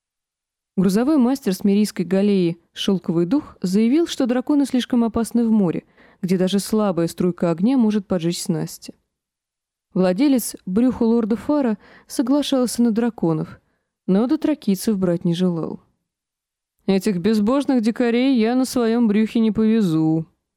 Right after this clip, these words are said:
Два брата, капитаны кораблей «Ртуть» и «Гонча», посочувствовали им и пригласили в каюту на бокал красного вина и сбору. Видя их учтивость, Дэнни возымела надежду, но они заломили цену, намного превышавшую ее возможности.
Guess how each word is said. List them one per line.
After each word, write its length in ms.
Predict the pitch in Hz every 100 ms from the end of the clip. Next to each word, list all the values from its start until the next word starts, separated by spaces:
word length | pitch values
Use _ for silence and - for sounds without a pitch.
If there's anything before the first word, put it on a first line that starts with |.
| _ _ _ _ _ _ _
Два 260 | 202 196 202
брата, 440 | 277 302 190 185 - _
капитаны 720 | 208 202 214 262 240 220 -
кораблей 480 | 220 220 208 220 208
«Ртуть» 380 | 208 202 226 -
и 100 | 196
«Гонча», 480 | 226 285 - 254 233 _ - - -
посочувствовали 800 | - 220 196 185 180 - 269
им 160 | 285 285
и 160 | - 233
пригласили 540 | 202 190 226 - 294
в 80 | -
каюту 400 | 240 254 294 254
на 80 | 233
бокал 280 | 233 285
красного 460 | 277 262 247 254 247
вина 300 | 233 233 233
и 40 |
сбору. 440 | 214 185 175 170 202 _ _ _ _ _ _ _ _
Видя 260 | 202 226 208
их 120 | 202
учтивость, 640 | 208 - - 302 277 - - - - -
Дэнни 300 | 233 311 285
возымела 460 | 247 226 233 240
надежду, 640 | 220 220 180 170 156 196 190 _ _ _ _
но 140 | 185 196
они 240 | 247 269
заломили 500 | 226 214 226 240 226
цену, 440 | 208 - 311 294 -
намного 580 | 220 220 214 226 247 233
превышавшую 760 | - 196 185 202 196 - 180
ее 160 | 175 170
возможности. 760 | 170 160 170 196 185 - 233